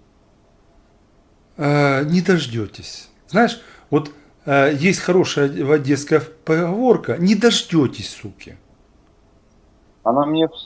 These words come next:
Speaker 2: мне все равно. Просто мне, я спрашивал у тебя, мне же не страшно?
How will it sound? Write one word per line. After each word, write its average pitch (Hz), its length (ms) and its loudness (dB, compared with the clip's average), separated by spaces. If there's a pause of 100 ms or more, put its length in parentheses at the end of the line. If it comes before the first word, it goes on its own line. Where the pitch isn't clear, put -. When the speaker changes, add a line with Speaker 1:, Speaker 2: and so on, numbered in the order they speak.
Speaker 2:
мне 156 140 -4
все 147 240 -6
равно. 87 280 -4
Просто 110 320 -8
мне, 123 240 -4
я 117 80 -2
спрашивал 110 600 -6
у 104 60 -12
тебя, 101 380 -6 (180)
мне 85 220 -12
же 101 80 -12
не 117 120 -8
страшно? 143 580 -8